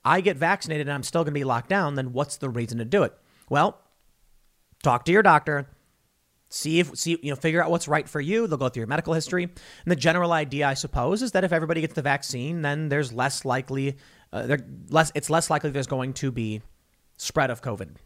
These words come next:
But if they're locking down anyway and telling you that even if you're vaccinated, a lot of people are gonna say no to this. And this will likely, in my opinion, prolong everything that's happening.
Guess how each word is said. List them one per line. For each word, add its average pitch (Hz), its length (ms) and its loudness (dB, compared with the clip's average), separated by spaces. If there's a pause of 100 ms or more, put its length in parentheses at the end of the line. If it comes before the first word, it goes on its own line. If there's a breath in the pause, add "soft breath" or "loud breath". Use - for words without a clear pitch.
(1160 loud breath)
But 180 100 8
if 180 60 4
they're 208 80 10
locking 208 340 10
down 185 160 8
anyway 151 320 0
and 123 120 -6
telling 165 240 0
you 143 80 0
that 135 80 -4
even 135 160 -4
if 117 60 -2
you're 107 100 -6
vaccinated, 190 560 -2
a 143 40 0
lot 165 140 4
of - 60 0
people 180 180 0
are 156 60 0
gonna 165 100 0
say 156 160 0
no 196 220 2
to 208 80 2
this. 120 220 -4
And 139 200 -2
this 170 140 -2
will 185 140 0
likely, 147 400 2
in 131 80 -2
my 123 120 0
opinion, 131 400 -4
prolong 147 880 4 (480)
everything 123 260 -4
that's 107 140 -8
happening. 117 400 -8